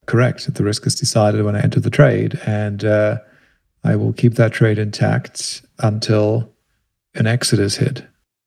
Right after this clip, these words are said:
That can be the initial stop loss, or it can be the exit over time for that position. So that position now has some open trade equity, but I'm not, only because I see these e-, this equity, only because I see the dollars, right, the green dollars, the positive number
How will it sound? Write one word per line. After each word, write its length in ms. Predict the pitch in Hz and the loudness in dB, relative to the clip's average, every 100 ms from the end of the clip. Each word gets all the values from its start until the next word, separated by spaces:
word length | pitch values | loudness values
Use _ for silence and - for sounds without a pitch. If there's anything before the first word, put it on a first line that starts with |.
| _ - | _ -4
That 200 | 110 110 | -2 0
can 180 | 117 107 | -2 0
be 160 | 107 | 0
the 120 | 107 104 | 0 0
initial 280 | 107 - | 0 -2
stop 320 | 117 - 104 127 | 0 2 2 4
loss, 260 | 131 131 | 4 2
or 120 | 117 | 0
it 100 | 113 | -2
can 220 | - 110 107 | -2 -2 -2
be 100 | 113 | 0
the 160 | 113 | 0
exit 520 | 107 110 - - - _ _ _ _ _ - | 0 -2 -4 -4 -8 _ _ _ _ _ -2
over 240 | 113 110 | 0 0
time 460 | 110 123 107 98 101 | 2 4 4 0 -4
for 180 | - 107 | 2 2
that 220 | 107 104 | 2 0
position. 640 | 104 135 - - 131 - _ - - _ _ _ - | 2 2 2 -2 -4 -6 _ -20 -20 _ _ _ -2
So 200 | - 120 | 4 6
that 240 | 143 147 | 4 2
position 440 | 139 131 127 131 120 | 0 0 0 0 0
now 200 | 117 113 | 0 0
has 180 | 117 | -2
some 160 | - 113 | -2 -2
open 240 | 110 - | -4 -4
trade 180 | 113 110 | -2 2
equity, 640 | 110 135 - - 113 120 - _ _ _ _ _ | 2 0 -2 -2 -2 -4 -10 _ _ _ _ _
but 140 | 120 117 | 4 4
I'm 280 | 113 113 | 4 2
not, 360 | 117 127 147 - | 4 4 2 4
only 220 | 135 143 | 4 6
because 340 | 123 113 120 113 | 2 2 2 2
I 80 | |
see 280 | 107 - 127 | 0 2 2
these 200 | 113 107 | 2 2
e-, 140 | 120 113 | 2 2
this 200 | 117 117 | 2 4
equity, 360 | 135 123 107 | 4 4 2
only 160 | 113 123 | 2 0
because 340 | 123 110 113 | 0 0 2
I 100 | 110 | 2
see 360 | 101 - 117 120 | 0 0 2 2
the 120 | 110 | 2
dollars, 540 | 110 113 113 107 104 | 2 2 2 0 0
right, 160 | 113 110 | 0 0
the 80 | - | 0
green 480 | 117 120 123 123 117 | 4 4 4 2 2
dollars, 460 | 117 113 110 104 | 2 2 0 0
the 80 | - | -2
positive 420 | - 123 113 110 | 2 2 2 -2
number 460 | 113 120 110 110 | 0 2 2 0